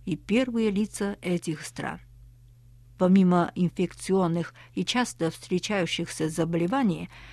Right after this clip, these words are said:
врачи медико-санитарных бригад из Китая часто специализируются на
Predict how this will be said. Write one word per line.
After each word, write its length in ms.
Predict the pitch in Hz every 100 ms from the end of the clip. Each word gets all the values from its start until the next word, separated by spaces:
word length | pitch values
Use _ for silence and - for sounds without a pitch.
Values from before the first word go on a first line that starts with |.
| - -
врачи 420 | 185 208 - 269 254
медико-санитарных 1120 | 240 226 233 220 208 208 202 202 214 - 180
бригад 600 | 170 175 170 - 226 226
из 180 | 196 -
Китая 540 | 165 - 156 156 196 - - -
часто 520 | - 269 - 233 220
специализируются 1300 | - - 196 202 190 196 170 254 226 220 - 208 196 - - -
на 320 | 214 240